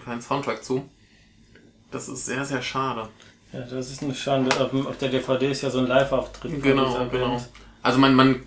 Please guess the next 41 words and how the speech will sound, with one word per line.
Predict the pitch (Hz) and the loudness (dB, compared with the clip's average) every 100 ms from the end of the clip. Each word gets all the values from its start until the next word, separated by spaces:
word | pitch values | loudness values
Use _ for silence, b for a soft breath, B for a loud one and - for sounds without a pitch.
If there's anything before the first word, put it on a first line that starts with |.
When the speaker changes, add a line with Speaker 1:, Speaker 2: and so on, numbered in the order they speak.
| - - | -16 -8
Speaker 1:
findet | - 139 135 | 2 4 4
das | - | 2
Lied | 127 123 | -4 -4
auch | 110 | -4
bei, | 117 120 120 | -4 -4 -6
bei, | 123 123 123 | -6 -6 -6
äh, | 127 120 | -4 -4
YouTube, | 117 139 - 135 131 | -2 -4 -2 -6 -6
haben | 127 | -8
sie | 127 | -6
irgendwo | 117 120 127 | -6 -8 -10
mal, | 123 120 123 127 b b - | -6 -6 -6 -10 b b -6
also | 120 120 - _ _ _ - | -2 -2 -4 _ _ _ -18
ich | - | 0
glaube | 127 135 151 | 4 4 4
sogar | 135 135 135 123 | 0 2 0 0
in | 127 | 2
der | 123 | 0
Szene, | - 135 131 | 2 0 0
wo | 127 | -4
sie | 127 | -4
das | 123 - | -4 -2
Album | 117 131 135 | 2 2 2
aufnehmen, | 110 123 131 | 2 2 2
da | 117 113 | 0 2
wird | 123 | 2
der | 120 120 | 2 2
Song | - 120 | -4 -2
einmal | 110 113 | 0 -2
komplett | 117 117 117 - | -2 -6 -8 -8
gespielt. | - - 120 120 120 - _ _ _ _ 151 | -12 -10 -10 -10 -10 -14 _ _ _ _ -8
Speaker 2:
Mhm. | 117 131 - _ | -4 -4 -8 _
Speaker 1:
Da | 120 | -14
kann | - 123 | -8 -8
man | 123 | -6
sich | 123 123 | -8 -10
das | 113 | -12
dann | - 117 | -10 -12
zumindest | - 131 135 - | -10 -10 -10 -8
dann | 117 - | -10 -8
anhören. | 117 123 123 | -8 -4 -4